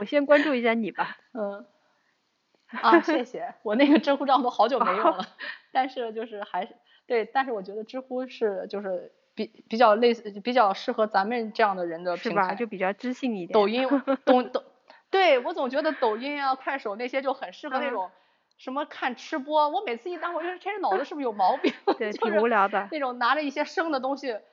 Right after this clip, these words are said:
Speaker 2: 生的东西在吃，
Speaker 1: 嗯。
Speaker 2: 或者一些特别恐怖的东西在吃。
Speaker 1: 挺无聊、嗯。
Speaker 2: 然后或者是一些，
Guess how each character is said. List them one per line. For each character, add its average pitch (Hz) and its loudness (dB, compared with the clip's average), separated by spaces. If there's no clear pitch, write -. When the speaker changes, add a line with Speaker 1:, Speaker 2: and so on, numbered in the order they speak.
Speaker 2:
生 339 -6
的 285 0
东 277 -4
西 262 -8
在 247 -2
吃， 247 -6
Speaker 1:
嗯。 262 -4
Speaker 2:
或 254 -2
者 208 -6
一 214 -6
些 247 -6
特 277 -8
别 247 -2
恐 202 -8
怖 269 0
的 220 2
东 226 -2
西 208 -4
在 202 0
吃。 214 -8
Speaker 1:
挺 233 2
无 220 2
聊、 202 -4
嗯。 208 -10
Speaker 2:
然 220 2
后 233 0
或 262 0
者 214 -2
是 262 -8
一 240 -2
些， 240 4